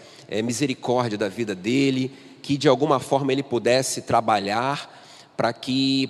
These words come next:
pudesse, ainda que parcialmente,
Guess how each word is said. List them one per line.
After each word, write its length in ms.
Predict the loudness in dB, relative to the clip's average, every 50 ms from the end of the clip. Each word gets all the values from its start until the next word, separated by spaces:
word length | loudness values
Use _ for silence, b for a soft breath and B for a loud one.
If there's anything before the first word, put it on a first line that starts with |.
| -4
pudesse, 920 | -4 -4 -2 0 0 0 0 -2 -4 -6 -4 -2 -2 -2 -2 -2 -4 -6 -8 -10 -16 -20 -20 -20 -20 _ _ _ _ _ _ _ _ _ _ _ -2
ainda 200 | 0 2 2 2
que 100 | -2 -2
parcialmente, 1000 | -2 -2 -2 -2 -2 -2 -2 0 -2 0 0 0 -2 -2 -2 -4 -6 -8 -8